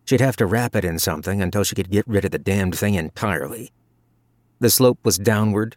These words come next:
but slight, which was a blessing. Gulls startled from the dunes that climbed on either side of the road. For a wonder, the first person Viv saw was another orc. He tromped stolidly toward her,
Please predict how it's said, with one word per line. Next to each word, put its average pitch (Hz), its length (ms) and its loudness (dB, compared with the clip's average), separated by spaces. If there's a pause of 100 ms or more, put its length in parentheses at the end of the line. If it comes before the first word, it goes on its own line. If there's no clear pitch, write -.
but 104 160 2
slight, 110 600 0
which 127 200 0
was 82 160 0
a 78 60 -4
blessing. 92 560 -2 (640)
Gulls 110 380 2
startled 107 420 0
from 101 200 0
the 101 60 0
dunes 98 420 0
that - 160 -2
climbed 92 340 0
on 90 140 0
either 92 240 0
side 98 240 0
of 85 80 -4
the 101 80 -2
road. 95 480 -2 (800)
For 90 160 0
a 78 60 2
wonder, 107 500 2
the 90 140 -2
first - 340 -2
person 98 320 2
Viv 95 220 0
saw 101 340 2
was 90 180 0
another 95 320 0
orc. 107 460 0 (600)
He 117 120 2
tromped 120 320 2
stolidly 113 560 2
toward 87 420 0
her, 110 160 -2